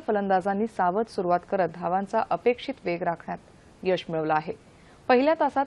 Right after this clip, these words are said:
विकेट न गमावणाऱ्या भारतीय संघाला पंधराव्या षटकात मात्र धक्का बसला. सलामीवीर शिखर धवन अठ्ठेचाळीस धावा करून बाद झाला. पाठोपाठ विराट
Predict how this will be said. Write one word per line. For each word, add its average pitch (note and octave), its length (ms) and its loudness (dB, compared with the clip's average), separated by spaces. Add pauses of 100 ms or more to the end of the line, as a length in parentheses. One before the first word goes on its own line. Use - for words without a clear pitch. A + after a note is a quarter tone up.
विकेट A#3 320 2
न G#3 120 0 (160)
गमावणाऱ्या G3 500 2
भारतीय F3+ 420 -4
संघाला F#3+ 500 -4 (460)
पंधराव्या A3+ 500 2
षटकात G#3+ 440 -2
मात्र F#3+ 340 -2
धक्का F3+ 340 -2
बसला. D#3 340 -6 (560)
सलामीवीर A#3+ 520 4
शिखर G3+ 340 -4
धवन G#3 300 -2 (300)
अठ्ठेचाळीस B3+ 520 -2
धावा G3+ 200 0
करून F#3+ 260 -4
बाद F3+ 280 4
झाला. G#3 200 -2 (440)
पाठोपाठ D4 460 6 (120)
विराट A3 300 4